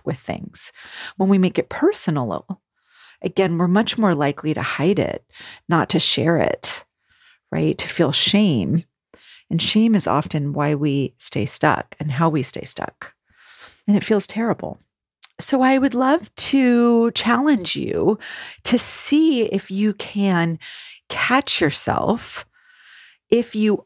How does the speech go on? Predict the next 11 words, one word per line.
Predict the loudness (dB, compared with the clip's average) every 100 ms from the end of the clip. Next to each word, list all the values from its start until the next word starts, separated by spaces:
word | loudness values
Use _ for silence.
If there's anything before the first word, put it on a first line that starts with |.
| 0
are | 2 4 4 2
over | 2 2 2 -2 -2
personalizing | -2 -4 -4 -4 -4 -4 -6 -10 -12 -14
things, | -14 -14 -14 -14 -12 -12
if | -12 -6
you | -2 -2 -2
are | 0 2 4 2
someone | 0 -2 -2
who | -4
tends | -6 -8 -2 0 0 0 0
to | 0 0 2 4 2 0